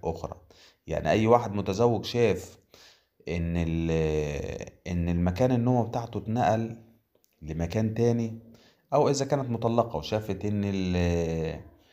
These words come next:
إن هي السرير بتاعها اتنقل لمكان تاني والمكان ده مش عارفاه، تعرف إن شاء الله في زواج قريب جدًا ليها. الخاتم أو لبس الخواتم عامة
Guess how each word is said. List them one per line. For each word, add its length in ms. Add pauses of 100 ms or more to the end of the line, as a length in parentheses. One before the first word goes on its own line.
(300)
إن 220
هي 500 (1200)
السرير 420
بتاعها 320
اتنقل 460
لمكان 480
تاني 320
والمكان 460
ده 140
مش 180
عارفاه، 480
تعرف 460
إن 100
شاء 220
الله 240
في 260
زواج 580 (160)
قريب 340
جدًا 500 (400)
ليها. 460 (580)
الخاتم 500
أو 140
لبس 260
الخواتم 580
عامة 680